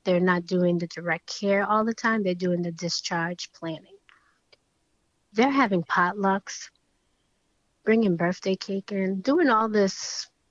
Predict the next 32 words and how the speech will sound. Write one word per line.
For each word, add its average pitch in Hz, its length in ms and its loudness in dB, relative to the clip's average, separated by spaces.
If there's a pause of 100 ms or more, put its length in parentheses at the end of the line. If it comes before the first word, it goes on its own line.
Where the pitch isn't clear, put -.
(220)
n-, 202 300 4 (160)
like, 190 220 2
no 190 400 4
social 190 460 -2
distancing 175 640 -8 (1040)
in 214 160 8
the 196 80 4
same 196 320 0
space. - 560 -10 (220)
So 226 160 2
I 233 60 2
started 185 380 -2
complaining 220 640 -2
about 165 300 -10
it. - 120 -18 (760)
And 180 180 0
then 180 160 2
I 175 100 0
get 175 220 -8
this - 220 -10
call. - 400 -6 (1080)
M-, 185 140 0
the 190 160 2
majority 220 640 4
of 226 80 2
those 208 200 0
people 196 640 -2 (220)
were 185 140 -2
positive. 170 600 -2 (140)
I 170 180 -2
was 165 220 -8
not. 165 340 -2